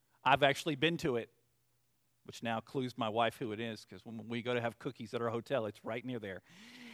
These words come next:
He was hired to be a trainer. And he said, "I'm a Seventh-day Adventist and I don't want to work on Saturday." And they agreed to that.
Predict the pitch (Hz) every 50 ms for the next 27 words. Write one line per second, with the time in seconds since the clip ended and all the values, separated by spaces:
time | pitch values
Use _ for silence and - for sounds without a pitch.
0 | - - _ 220 226 226 175 - 214 214 214 202 - - 220 208 220 214 208 185
1 | 214 208 190 - - 254 262 247 196 147 - - _ _ _ _ _ _ _ _
2 | _ _ _ _ _ _ _ _ _ _ _ _ _ _ _ _ _ _ _ _
3 | _ 147 175 208 196 - 226 214 - 190 202 220 240 254 226 - - - 220 214
4 | 220 208 - 226 208 208 - 196 196 202 180 175 185 175 170 156 - - 165 151
5 | - 165 170 180 190 - - _ _ 190 175 170 - 170 170 170 - - 170 156
6 | 151 151 - 170 151 135 - 170 147 143 135 117 113 92 92 - _ _ _ _
7 | _ _ _ _ _ _ _ _ _ _ _ _ _ _ _ _ _ _ _ _
8 | _ _ _ - 127 139 147 160 165 156 180 220 240 247 208 - - 143 120 101
9 | -